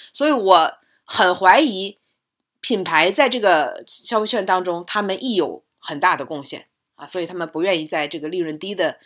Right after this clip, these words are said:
产品上使用。呃，说一下这个使用经验啊，呃，说实话，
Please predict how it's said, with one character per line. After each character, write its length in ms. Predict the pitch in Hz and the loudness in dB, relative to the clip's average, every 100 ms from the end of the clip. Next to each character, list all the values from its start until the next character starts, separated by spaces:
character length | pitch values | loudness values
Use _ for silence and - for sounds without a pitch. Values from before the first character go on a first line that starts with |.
| - | -14
产 180 | - 175 | -8 -8
品 80 | 147 | -6
上 100 | 147 | -10
使 140 | - | -10
用。 180 | 98 143 _ _ _ _ _ _ _ _ | -12 -18 _ _ _ _ _ _ _ _
呃， 200 | 190 175 | -6 -4
说 220 | 180 302 302 | 0 6 8
一 40 | |
下 200 | 302 202 | 8 6
这 140 | 254 | 6
个 100 | 220 | 2
使 220 | 196 - 165 | 2 2 0
用 120 | 185 | -4
经 200 | 240 240 | -2 0
验 120 | 233 | 0
啊， 280 | 156 107 - _ _ _ _ | 0 -2 -12 _ _ _ _
呃， 180 | 156 - | -14 -4
说 180 | - | 2
实 220 | 269 - 165 | 2 2 2
话， 360 | 233 160 - | 0 0 -4